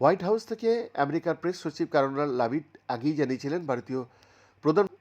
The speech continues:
সূত্রের খবর, তার কিছুক্ষণ পরেই দু দেশের প্রধানের মধ্যে কখন হয়। ভূ-, সন্ত্রাসবাদী হামলায় বাছাই করা পর্যটকদের মৃত্যুর ঘটনা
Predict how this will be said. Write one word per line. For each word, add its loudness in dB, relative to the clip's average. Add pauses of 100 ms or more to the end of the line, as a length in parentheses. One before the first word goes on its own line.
(240)
সূত্রের -4
খবর, -4
তার 2
কিছুক্ষণ -12
পরেই 0
দু -4
দেশের -2 (600)
প্রধানের 4
মধ্যে 0
কখন -4
হয়। 0 (500)
ভূ-, 2
সন্ত্রাসবাদী 2 (540)
হামলায় 2 (320)
বাছাই 2
করা -2
পর্যটকদের -4
মৃত্যুর 2
ঘটনা -2